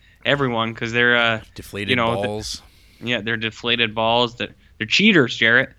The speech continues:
Speaker 1: but
Speaker 2: Yeah.
Speaker 1: they're national treasures. So people are okay with it.
Speaker 2: So, um, R J had been trying to get me to go to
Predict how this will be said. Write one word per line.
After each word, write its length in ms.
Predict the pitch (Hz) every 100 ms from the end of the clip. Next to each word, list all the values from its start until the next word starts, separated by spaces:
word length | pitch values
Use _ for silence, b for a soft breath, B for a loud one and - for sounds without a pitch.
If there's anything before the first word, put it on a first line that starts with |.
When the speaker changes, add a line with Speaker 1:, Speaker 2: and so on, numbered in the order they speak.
| _
Speaker 1:
but 120 | -
Speaker 2:
Yeah. 40 | -
Speaker 1:
they're 80 | 127
national 460 | 135 147 - 135
treasures. 540 | 110 147 147 107 104 - B B B B -
So 120 | 117
people 540 | - 151 135 127 113
are 180 | 110 113
okay 280 | 110 - 135
with 180 | 113 -
it. 140 | - - 117
Speaker 2:
So, 320 | 131 120 107 -
um, 600 | 107 95 92 92 90 90 -
R 160 | 117
J 280 | 110 101 95
had 220 | 78 90
been 140 | 80 85
trying 360 | - 110 117
to 200 | 95 90
get 240 | 85 92 92
me 140 | 92
to 80 | 82
go 380 | 80 90 87 87 -
to 260 | - 85